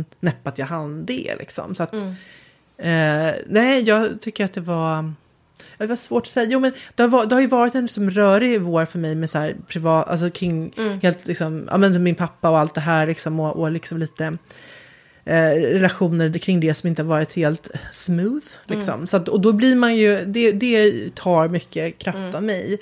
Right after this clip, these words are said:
Speaker 2: Mm.
Speaker 1: Eh, och sen, ja, men så att jag kan säga att det har inte varit så här, jag har inte känt mig så glad den här våren, kan jag säga.
Speaker 2: Nej.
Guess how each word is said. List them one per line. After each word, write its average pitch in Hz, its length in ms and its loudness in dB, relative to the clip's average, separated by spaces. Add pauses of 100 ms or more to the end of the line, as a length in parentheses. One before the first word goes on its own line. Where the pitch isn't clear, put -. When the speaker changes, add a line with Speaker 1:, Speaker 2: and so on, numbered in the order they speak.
(120)
Speaker 2:
Mm. 175 160 -10 (120)
Speaker 1:
Eh, 185 120 -2
och 180 140 -2
sen, 165 420 -2 (100)
ja, 196 140 0
men 226 100 2
så 233 100 -2
att 202 120 -8 (160)
jag 214 100 -2
kan 220 60 -2
säga 233 80 2
att 208 60 2
det 214 60 4
har 220 60 4
inte 214 140 0
varit 196 360 2
så 170 100 -6
här, 151 240 -4 (480)
jag 170 100 -4
har 220 60 6
inte 240 120 2
känt 269 140 -2
mig 196 80 0
så 185 120 -6
glad 208 500 0
den 143 100 -8
här - 80 -10
våren, - 260 -10
kan 156 100 -10
jag 156 60 -10
säga. 180 220 -8
Speaker 2:
Nej. - 100 -8